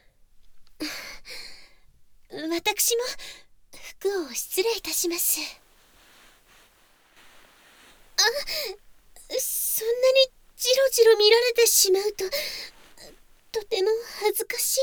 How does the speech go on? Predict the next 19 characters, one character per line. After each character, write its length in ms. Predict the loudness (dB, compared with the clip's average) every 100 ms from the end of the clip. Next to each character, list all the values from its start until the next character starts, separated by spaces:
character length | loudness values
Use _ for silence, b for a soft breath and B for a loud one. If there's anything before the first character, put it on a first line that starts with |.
| -2
い 40 |
で 80 | -4
す。 280 | -4 -4 -6 B B B B _ _ _ -20 -20 _ _ _ _ _ _ _ _ -18 B B B B B B B B B B B _ _ _ _ _ _
い 220 | -8 -8
か 100 | -2 -2 0
が 40 | -2
で 140 | 0
し 240 | 0 0
ょ 40 | -2
う 40 |
か、 160 | -4 -4 -4 B B B B -20 -20 _ _ _ _ -8
私 600 | -6 -4 -6 -4 -4 -4
の 160 | -6 -8 -14 -20 -20 -20 -14
体。 440 | -12 -10 -10 -10 -8 -8 -10 B B B B B B -20 -20 -20 _ _ -20 -20 -20 -20 -18 -16 -10 -4
恥 180 | -4
ず 80 | -4
か 160 | -6 -6
し 220 | -4 -4
い 180 | -4